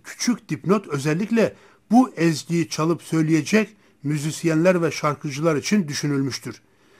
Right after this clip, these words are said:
Kitabın son bölümüne bir tür güzellik mezmuru diyebiliriz. Gerçekten tüm kitap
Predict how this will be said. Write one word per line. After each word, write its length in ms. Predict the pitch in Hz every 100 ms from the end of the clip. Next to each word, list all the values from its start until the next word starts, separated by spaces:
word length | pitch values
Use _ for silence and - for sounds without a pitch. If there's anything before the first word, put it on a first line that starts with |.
| _ -
Kitabın 400 | - 226 233 254
son 540 | - - 262 247 151
bölümüne 580 | 170 170 160 147 214 226 - _ _ _ -
bir 260 | 240 196 -
tür 280 | 214 233 -
güzellik 640 | - 151 175 165 190 190 147
mezmuru 500 | 156 139 147 147 131
diyebiliriz. 600 | 143 127 127 113 - - _ _
Gerçekten 640 | 160 160 - 135 - 202 185 - _ _ -
tüm 220 | 262 226
kitap 420 | - - 196 202